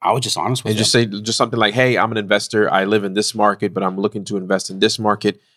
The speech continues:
Speaker 2: Uh, can you give me access to your M L S in some way where I would pay you or get you my listings on my flips or pay you a monthly fee or cover your M L S dues?" Something like that. You're offering exchange, right?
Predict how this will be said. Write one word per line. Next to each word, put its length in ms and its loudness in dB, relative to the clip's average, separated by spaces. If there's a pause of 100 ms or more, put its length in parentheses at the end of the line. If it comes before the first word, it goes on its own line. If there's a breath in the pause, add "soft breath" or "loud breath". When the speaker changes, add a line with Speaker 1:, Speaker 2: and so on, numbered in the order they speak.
(100)
Speaker 2:
Uh, 200 6
can 240 -10
you 80 -6
give 200 -10
me 160 -4
access 380 0
to 100 -10
your 100 -2
M 100 -6
L 160 -2
S 440 0
in 180 -18
some 220 -2
way 120 2
where 160 2
I 80 6
would 240 -4
pay 160 2
you 380 0
or 200 2
get 240 -6
you 60 -4
my 120 2
listings 400 -2
on 80 -6
my 120 -6
flips 440 2
or 120 -6
pay 160 -2
you 160 -2
a 20 -6
monthly 300 -4
fee 420 2
or 100 2
cover 260 -2
your 120 -2
M 160 0
L 80 0
S 160 2
dues?" 380 0 (260)
Something 340 -2
like 180 0
that. 160 2
You're 120 0
offering 300 2
exchange, 500 -6
right? 220 0